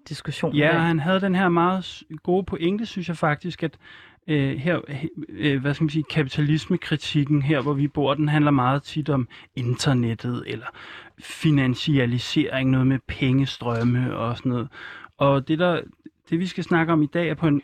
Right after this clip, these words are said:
Speaker 2: i en vis forstand mere jordnært. Det handler om, hvordan vi skal, hvordan skal vi lave mad til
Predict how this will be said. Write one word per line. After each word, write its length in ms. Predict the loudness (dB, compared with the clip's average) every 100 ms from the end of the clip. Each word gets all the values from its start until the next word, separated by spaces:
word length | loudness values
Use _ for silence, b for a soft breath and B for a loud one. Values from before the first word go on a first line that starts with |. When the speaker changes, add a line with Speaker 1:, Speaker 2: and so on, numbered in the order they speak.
| 0
Speaker 2:
i 60 | 2
en 160 | 4
vis 180 | 2 -2
forstand 300 | -6 -2 0
mere 240 | 2 4 2
jordnært. 720 | 0 0 2 0 -2 -6 -20 _ -2
Det 80 | 2
handler 160 | 2
om, 80 | 2
hvordan 260 | 2 2 0
vi 80 |
skal, 520 | -4 -4 -2 -2 -4 -8 _ _ _ _ -20 -16
hvordan 340 | -6 0 0 -2
skal 140 | -2
vi 60 | 2
lave 140 | 2
mad 160 | 4
til 100 | 0